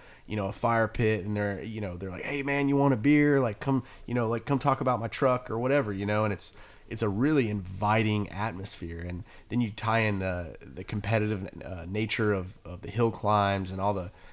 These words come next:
in the big race and everything. I mean, it's just an awesome community, and, uh, to be able to be involved in and, and the people, and, and I've noticed too, those are the people that are most likely that, uh,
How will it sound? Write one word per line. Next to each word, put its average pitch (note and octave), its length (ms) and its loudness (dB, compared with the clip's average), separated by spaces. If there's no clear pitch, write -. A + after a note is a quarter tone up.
in G#2 80 -4
the G#2 80 -2
big G#2 160 0
race G2+ 460 2
and G#2 80 -2
everything. G#2 340 0
I - 40 -2
mean, C3 140 2
it's - 160 -4
just F#3+ 220 -4
an F2 80 -6
awesome G2+ 340 0
community, F#2+ 480 -2
and, F#2+ 180 -4
uh, G2+ 200 -4
to - 120 -10
be A#2+ 80 0
able C3 160 4
to G2+ 60 -4
be G#2 120 -2
involved G#2+ 540 4
in G#2+ 260 0
and, F#2 260 -6
and F#2+ 160 -10
the F#2 40 -10
people, G#2+ 440 -2
and, G2 120 -2
and A2+ 120 -8
I've G#2+ 240 -6
noticed D3 440 0
too, A#2+ 320 -2
those C#3 280 2
are C3+ 60 -2
the A2+ 80 -4
people G#2 340 0
that F#2+ 140 -2
are F#2+ 80 -2
most G#2 340 0
likely F#2+ 480 -2
that, F2 280 -12
uh, - 140 -12